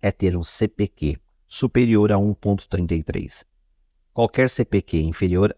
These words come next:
a esse deve ser tratado como um problema, usando o P D C A, como mostrado no anexo E. As metas padrões devem estar listadas nas especificações dos produtos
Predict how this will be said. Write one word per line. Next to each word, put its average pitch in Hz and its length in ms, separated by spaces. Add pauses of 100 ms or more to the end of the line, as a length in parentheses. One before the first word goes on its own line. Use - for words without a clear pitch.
a 87 100
esse 87 340
deve 87 200
ser 90 200
tratado 80 500
como 80 440 (420)
um 107 160
problema, 95 600
usando 92 400
o 90 80
P - 140
D 101 120
C 101 200
A, 71 200 (500)
como 90 220
mostrado 82 480
no 85 100
anexo 78 540 (160)
E. 73 240 (920)
As 104 220
metas 131 380
padrões 82 500
devem 90 220
estar 104 280
listadas 85 480
nas 82 220
especificações 107 800
dos 110 140
produtos 87 760